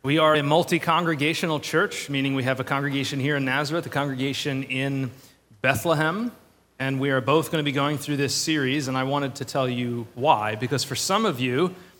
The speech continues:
it's going to be a recap of something you heard three years ago. For our covenant members,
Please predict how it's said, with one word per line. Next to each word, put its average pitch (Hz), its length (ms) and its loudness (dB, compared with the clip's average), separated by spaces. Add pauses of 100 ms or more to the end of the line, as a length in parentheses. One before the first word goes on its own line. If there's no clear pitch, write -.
(960)
it's 131 100 -6
going 165 160 4
to 156 60 0
be 156 100 4
a 147 60 4
recap 165 480 4
of 143 80 -2
something 143 520 -2
you 139 120 0
heard 143 340 2
three 151 240 0
years 135 220 2
ago. 117 220 -2 (1120)
For 147 100 2
our 135 100 4
covenant 180 380 4
members, 147 580 2